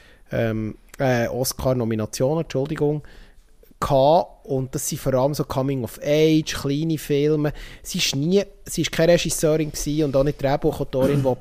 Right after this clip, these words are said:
Box-Office-Knaller produziert hat,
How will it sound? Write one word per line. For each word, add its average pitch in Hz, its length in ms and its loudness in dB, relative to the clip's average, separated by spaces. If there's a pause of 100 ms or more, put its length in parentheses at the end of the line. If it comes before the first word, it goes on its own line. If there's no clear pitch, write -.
Box-Office-Knaller 147 1160 0
produziert 135 720 -4
hat, - 300 -10